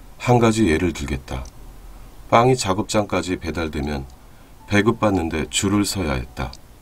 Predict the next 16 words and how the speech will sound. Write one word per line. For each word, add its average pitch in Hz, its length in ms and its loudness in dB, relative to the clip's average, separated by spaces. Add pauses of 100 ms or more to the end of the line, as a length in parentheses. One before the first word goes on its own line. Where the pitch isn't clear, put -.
(680)
그런데 110 300 6
한 117 160 4
번은 110 280 6
내 104 160 6
뒤에 101 260 2
섰던 98 380 0
사람이 73 440 -2 (580)
줄에서 95 360 4
약간 78 380 -2
밖으로 73 500 -4
삐져나갔던 90 680 2
모양이다. 65 560 -2 (1120)
그런데 107 320 8
줄이 110 320 4
삐뚤어졌다는 113 840 2
사실이 73 540 -2